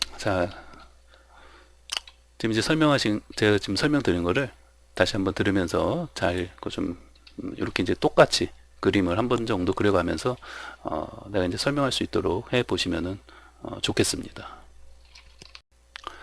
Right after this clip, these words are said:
자, 그래서 이제 실행을 자 해서 이제 출력을 해보시면은,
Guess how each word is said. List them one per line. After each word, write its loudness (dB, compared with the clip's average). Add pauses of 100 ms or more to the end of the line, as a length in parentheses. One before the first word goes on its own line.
(240)
자, 0
그래서 2
이제 4
실행을 4 (540)
자 2
해서 -2
이제 2
출력을 2
해보시면은, 0